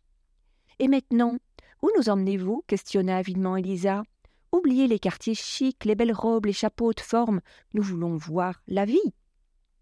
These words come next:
De la vie ? Vous tombez bien. Je suis censée rendre compte pour le Daily Morning de l'avancement d'un chantier sur les bords du fleuve. » « Y a donc des gens qui travaillent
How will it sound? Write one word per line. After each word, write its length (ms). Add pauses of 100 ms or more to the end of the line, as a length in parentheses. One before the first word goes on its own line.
(160)
De 80
la 120
vie ? 240 (120)
Vous 100 (140)
tombez 240
bien. 260 (340)
Je 140
suis 160
censée 360
rendre 320
compte 280
pour 140
le 100
Daily 240
Morning 500
de 100
l'avancement 580
d'un 140
chantier 600 (280)
sur 160
les 100
bords 220
du 100
fleuve. » « 440 (720)
Y 40
a 120
donc 180
des 120
gens 140 (120)
qui 120
travaillent 440